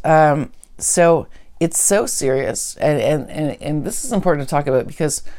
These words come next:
um, when I went on YouTube just, like, a couple days ago,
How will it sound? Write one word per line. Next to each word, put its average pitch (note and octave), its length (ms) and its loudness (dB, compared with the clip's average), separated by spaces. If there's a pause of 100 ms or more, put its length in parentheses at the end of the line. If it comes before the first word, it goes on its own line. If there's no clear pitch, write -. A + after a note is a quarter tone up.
(300)
um, C#3+ 400 2
when D#3 300 -2
I E3+ 100 4
went F3+ 160 4
on D3+ 140 4
YouTube C3+ 520 0 (320)
just, - 280 -2
like, C3 160 2
a - 40 -8
couple - 280 -4
days D#3 260 0
ago, C3 380 0